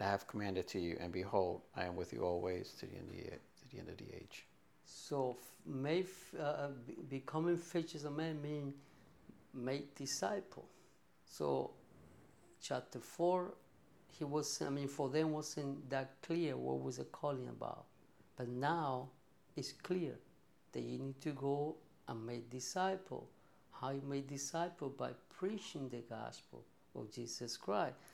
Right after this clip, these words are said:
Speaker 1: Right,
Speaker 2: So
Speaker 1: that,
Speaker 2: no
Speaker 1: that's, that's, that's three years later.
Speaker 2: Three years
Speaker 1: <laughs>
Speaker 2: later.
Speaker 1: Oh.
Speaker 2: So, so first of all, he called us to be fishers of men.
Speaker 1: Okay.
Speaker 2: That doesn't have anything to do with being happy.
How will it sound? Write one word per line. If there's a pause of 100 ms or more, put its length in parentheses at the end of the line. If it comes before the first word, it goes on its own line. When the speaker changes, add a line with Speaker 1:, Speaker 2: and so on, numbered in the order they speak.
Speaker 1:
Right,
Speaker 2:
So
Speaker 1:
that,
Speaker 2:
no (140)
Speaker 1:
that's, (200)
that's, (240)
that's (100)
three
years
later. (320)
Speaker 2:
Three
years
Speaker 1:
<laughs>
Speaker 2:
later.
Speaker 1:
Oh. (140)
Speaker 2:
So, (880)
so
first
of
all,
he
called
us
to
be (600)
fishers
of
men. (840)
Speaker 1:
Okay. (500)
Speaker 2:
That
doesn't
have
anything
to
do
with
being
happy.